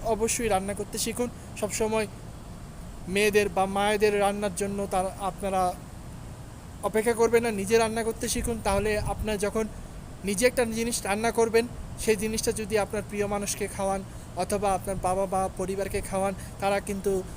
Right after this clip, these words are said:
আপনার অনেক প্রশংসা করবে যদি রান্নাটা ভালো হয়, এবং আপনাকে অনেক কিছুভাবে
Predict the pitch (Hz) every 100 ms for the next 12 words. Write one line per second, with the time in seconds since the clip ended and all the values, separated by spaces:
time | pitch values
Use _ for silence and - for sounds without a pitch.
0 | - 170 208 196 190 196 - 190 214 202
1 | 220 214 208 202 196 196 180 180 180 -
2 | 175 175 202 - - - - 185 202 185
3 | - 202 196 202 208 196 202 - - -
4 | 233 - 190 202